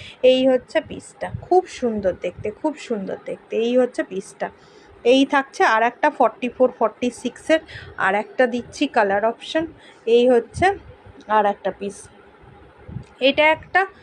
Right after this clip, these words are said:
ফিফটিতেও রয়েছে। এই দেখো, এইটা একটা ফিফটিতেও রয়েছে। এই হচ্ছে পিসটা, এটা একটা ফিফটিতেও রয়েছে, এটা একটা ফর্টি সিক্সেও রয়েছে,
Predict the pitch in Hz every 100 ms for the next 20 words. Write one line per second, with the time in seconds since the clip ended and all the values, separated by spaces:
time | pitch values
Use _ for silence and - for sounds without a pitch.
0 | _ - - - - 320 262 220 208 202
1 | 208 - 220 202 185 - 208 220 240 233
2 | - 269 - 240 - 226 214 196 190 190
3 | 202 - 214 - - - - - 214 233
4 | 240 233 - - 196 - - 208 226 226
5 | 262 - 269 - 262 262 269 262 269 269
6 | 349 294 285 277 294 277 247 - 294 -
7 | 302 277 - 311 311 311 320 311